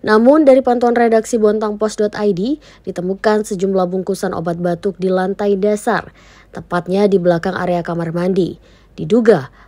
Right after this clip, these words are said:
lokasi ini kerap digunakan untuk aksi ngoteng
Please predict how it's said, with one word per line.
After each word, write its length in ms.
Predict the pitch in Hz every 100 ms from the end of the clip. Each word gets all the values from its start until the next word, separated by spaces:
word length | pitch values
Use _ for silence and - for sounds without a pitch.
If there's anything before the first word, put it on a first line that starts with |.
| -
lokasi 560 | 165 - 185 208 -
ini 400 | 247 240 208 208
kerap 240 | - 202 180
digunakan 640 | 165 165 165 175 165 185
untuk 400 | 190 170 170 165
aksi 400 | 175 170 - 277
ngoteng 460 | 247 220 202 185 185